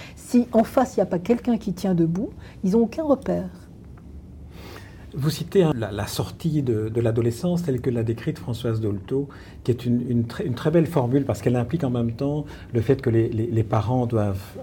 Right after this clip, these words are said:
Speaker 2: à ce moment-là dire « mission accomplie ». Et d'un autre côté, les enfants devenus adolescents en sortent de l'adolescence, deviennent adultes et se retrouvent confrontés au monde. Françoise Dolto, déjà il y a vingt-cinq ans ou trente ans, préconisait déjà les risques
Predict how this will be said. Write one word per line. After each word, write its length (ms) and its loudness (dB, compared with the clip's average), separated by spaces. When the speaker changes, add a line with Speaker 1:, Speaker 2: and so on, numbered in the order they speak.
Speaker 2:
à 80 -4
ce 120 -4
moment-là 240 2
dire « 420 0
mission 380 0
accomplie ». 560 -4
Et 80 2
d'un 140 6
autre 120 2
côté, 420 2
les 260 4
enfants 560 2
devenus 320 2
adolescents 560 2
en 220 0
sortent 320 0
de 60 2
l'adolescence, 500 2
deviennent 240 2
adultes 320 4
et 60 4
se 140 2
retrouvent 380 4
confrontés 460 0
au 100 4
monde. 380 2
Françoise 340 2
Dolto, 300 6
déjà 340 4
il 100 2
y 80 2
a 280 0
vingt-cinq 580 0
ans 180 -2
ou 220 0
trente 380 -4
ans, 100 -2
préconisait 520 0
déjà 300 2
les 200 6
risques 400 2